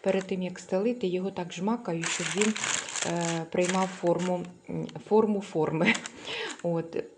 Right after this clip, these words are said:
Папір, е, хто новий на моєму каналі, е, завжди, е, використовую від своєї лінії А Т Б. Самий кращий, в ньому ніколи нічого не пристає, не пригорає.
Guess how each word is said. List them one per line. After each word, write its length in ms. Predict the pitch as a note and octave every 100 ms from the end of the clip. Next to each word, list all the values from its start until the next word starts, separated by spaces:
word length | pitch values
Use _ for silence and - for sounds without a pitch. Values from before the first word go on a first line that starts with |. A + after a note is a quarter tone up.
| -
Папір, 380 | - G3+ A#3 B3+
е, 300 | - F#3 F3+
хто 300 | F3 - F#3+
новий 300 | F3+ F3+ E3+
на 120 | E3+
моєму 280 | E3 E3 E3
каналі, 640 | E3 F3+ G3 B3 A#3 A3+ A3+ - -
е, 120 | F#3 E3+
завжди, 840 | E3 E3+ E3+ F3 A3 A#3 A3+ -
е, 240 | F3+ F3 E3+
використовую 1040 | E3+ F3 E3+ - G3 G3+ G3 F#3+ F#3 F#3
від 560 | - D#3+ F3+ F#3 F#3 F3
своєї 500 | - E3+ F#3 F#3+ F#3
лінії 540 | E3 D#3 D#3 D3+ D3+ -
А 80 |
Т 160 | D#3+ E3
Б. 260 | D3+ D3+ D3+ - - - -
Самий 400 | - G#3 G#3 F3+
кращий, 520 | F#3 G#3+ B3+ - A3 -
в 40 |
ньому 360 | F3+ F3+ F3+ F3
ніколи 440 | F3 F#3 F#3 E3+
нічого 540 | D#3+ E3 - E3 D#3+ E3
не 200 | E3 F3+
пристає, 680 | F3+ F3 - E3+ E3+ A3 A#3
не 140 | F#3+
пригорає. 760 | - E3+ E3+ F3 G3+ A3+ G#3+